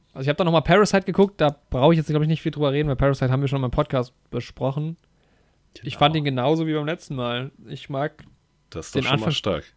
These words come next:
Speaker 1: total gerne. Ich hätte ihn gerne nochmal im, also ich hab ihn jetzt auch wieder mit Ina geguckt, sie wollte halt, ähm, den, hat sie ihn noch nicht gesehen, deshalb haben wir ihn auf Deutsch geguckt, aber ich würde mir ganz gerne mal halt auf Koreanisch anschauen mit Untertiteln.
Speaker 2: Na, okay.
Speaker 1: Weil ich glaub dann,
Speaker 2: Mhm.
Speaker 1: also ich glaub, so manche Sachen sind halt, weil das halt ja schon eine sehr andere Kultur ist auch,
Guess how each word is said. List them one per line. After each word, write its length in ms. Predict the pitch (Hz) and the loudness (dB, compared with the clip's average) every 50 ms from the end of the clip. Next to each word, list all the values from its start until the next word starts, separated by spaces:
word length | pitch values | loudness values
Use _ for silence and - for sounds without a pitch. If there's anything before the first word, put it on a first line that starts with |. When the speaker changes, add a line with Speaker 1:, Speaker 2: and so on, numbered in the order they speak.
| _ _ _ _ _ _ | _ _ _ _ _ _
Speaker 1:
total 480 | - 156 143 - - 147 156 160 175 165 | -4 -4 -4 -2 0 0 2 2 2 2
gerne. 340 | 151 151 160 170 180 180 165 | 2 2 2 2 0 0 -2
Ich 120 | - - | -2 -2
hätte 120 | 165 165 | -2 -2
ihn 140 | 180 170 160 | 0 -4 -2
gerne 300 | 151 - 156 175 190 196 185 | 0 2 2 2 2 0 -2
nochmal 320 | 170 - - 170 165 139 | -4 -6 -6 -8 -6 -6
im, 160 | 151 151 147 | -10 -12 -10
also 160 | - 147 139 | -10 -8 -8
ich 100 | 135 147 156 - - _ - 113 101 | -8 -8 -10 -12 -14 _ -20 -12 -6
hab 140 | 147 143 147 | -6 -4 -2
ihn 80 | 151 143 | -2 -4
jetzt 120 | 131 - | -4 -2
auch 120 | - 147 | -2 0
wieder 120 | 160 165 156 | 2 2 0
mit 100 | 151 - | 0 0
Ina 180 | 165 170 175 | 0 2 2
geguckt, 300 | 170 151 - 175 165 - | 2 2 -2 -4 -4 -2
sie 80 | - 147 | -6 -2
wollte 240 | 139 143 143 147 143 | -2 0 0 0 0
halt, 360 | 135 135 139 143 139 - - _ _ _ _ _ _ _ _ _ _ _ _ _ _ _ _ _ _ | 0 0 0 -2 -4 -8 -18 _ _ _ _ _ _ _ _ _ _ _ _ _ _ _ _ _ _
ähm, 600 | - 127 123 120 120 123 123 123 120 123 123 131 - | -4 -4 -2 -2 -2 -2 -4 -6 -6 -6 -8 -8 -8
den, 240 | - 123 123 123 - | -8 -6 -6 -4 -2
hat 120 | 127 131 | -2 0
sie 80 | - 143 | 0 0
ihn 60 | 135 | 0
noch 80 | 131 | 2
nicht 160 | 123 127 127 - | 2 2 0 0
gesehen, 380 | 131 120 139 147 160 151 139 | 2 4 6 6 6 6 2
deshalb 180 | 127 117 120 120 | -2 -2 0 -2
haben 100 | 120 127 | -2 0
wir 60 | 127 | -2
ihn 60 | 120 | -4
auf 100 | 113 - | -4 -2
Deutsch 240 | - 139 147 151 - | 2 2 2 2 0
geguckt, 300 | - 139 - 151 143 - | -6 -6 -4 -6 -4 -2
aber 100 | 131 120 | -4 -4
ich 100 | 117 - | -4 -2
würde 180 | 139 131 131 131 | -4 -4 -4 -4
mir 120 | 127 120 | -4 -4
ganz 200 | 120 123 117 - | -4 -6 -8 -6
gerne 300 | - 123 123 123 - 104 113 | -6 -8 -6 -6 -8 -12 -10
mal 240 | 120 117 117 117 113 113 | -8 -8 -6 -6 -6 -6
halt 200 | 117 123 131 - | -8 -8 -10 -12
auf 240 | 123 - - - _ _ _ _ _ _ | -16 -16 -18 -20 _ _ _ _ _ _
Koreanisch 480 | - 135 120 117 120 127 147 156 147 | -4 -2 -2 0 0 -2 -2 -4 -8
anschauen 280 | - 143 135 135 - 135 | -10 -8 -8 -6 -6 -6
mit 80 | 127 127 | -8 -8
Untertiteln. 560 | 131 135 - 143 135 139 139 139 135 135 131 _ - - _ _ _ _ _ _ _ _ _ _ _ _ _ | -8 -6 -6 -4 -4 -4 -4 -4 -6 -6 -8 _ -16 -20 _ _ _ _ _ _ _ _ _ _ _ _ _
Speaker 2:
Na, 200 | - - 131 90 | -6 -6 -6 -6
okay. 300 | - - - - 87 - _ | -8 -10 -14 -14 -16 -10 _
Speaker 1:
Weil 80 | 131 | -10
ich 80 | 123 - | -6 0
glaub 200 | - 143 151 113 | -2 0 0 0
dann, 120 | 170 160 | -4 -4
Speaker 2:
Mhm. 40 | 135 - | -4 -6
Speaker 1:
also 180 | 160 156 156 | -6 -4 -4
ich 80 | 165 156 | -4 -2
glaub, 200 | - 180 190 190 | -2 -4 -4 -2
so 80 | - 180 | -2 -2
manche 320 | 160 165 185 190 - 185 | -2 -2 -2 -2 -6 -4
Sachen 300 | 160 175 185 185 202 180 | -2 -2 -2 -2 -4 -4
sind 180 | 156 170 170 156 | -4 -6 -4 -4
halt, 160 | 175 165 - | -4 -4 -2
weil 140 | 139 139 147 | -2 -2 -2
das 140 | 156 147 - | -2 -4 -6
halt 100 | 151 151 | -6 -6
ja 80 | 151 | -6
schon 160 | 139 - 160 156 | -4 -2 -2 -2
eine 80 | 151 | -2
sehr 280 | 135 131 135 139 151 143 | 0 0 0 0 0 0
andere 260 | 151 156 156 143 135 | 0 -2 0 0 0
Kultur 420 | - - 135 - - 175 190 208 | 0 0 0 0 0 -4 -2 0
ist 240 | 196 202 208 - - | 0 -2 -2 -4 -8
auch, 300 | 220 185 190 202 202 - | -8 -6 -6 -6 -6 -8